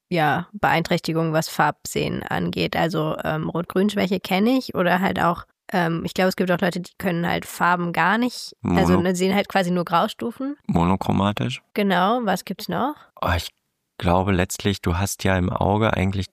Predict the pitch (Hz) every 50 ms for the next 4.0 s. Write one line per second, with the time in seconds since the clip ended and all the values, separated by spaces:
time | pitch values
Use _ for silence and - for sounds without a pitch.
0 | _ _ _ - 95 92 92 92 92 92 92 95 95 95 95 98 98 95 95 95
1 | 95 95 92 90 - - - - _ - - - - - 117 151 139 - - -
2 | - 123 127 117 - - - 117 - - 101 - - 104 101 101 101 - - -
3 | - - 123 123 95 85 80 80 82 - - - - 98 - 87 95 - -